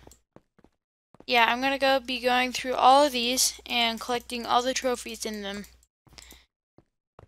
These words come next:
Uh, as you guys saw, there was a dropper one and two. Those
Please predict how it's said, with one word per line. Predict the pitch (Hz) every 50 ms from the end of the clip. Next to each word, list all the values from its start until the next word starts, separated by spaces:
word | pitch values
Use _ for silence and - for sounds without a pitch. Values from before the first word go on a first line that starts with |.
| -
Uh, | - 233 233 226 214 214 214 214 208 - - - -
as | - 254 277 247
you | 269
guys | 262 269 262 247
saw, | - 262 247 247
there | 233 240 233
was | 233 233 233 220
a | 233
dropper | 220 - 220 220 220 - - 226
one | 226 214 220 226 226 226
and | - - 226 220 220 220 220 214 -
two. | - - - 240 233 220 208 214 220 - _ _ _ _ _ _ _ - - _ _ _ _ _ _ _ _ _ - _ _ _ - _ _ - _ _ _ - _ _ _ _ - -
Those | - 104 - -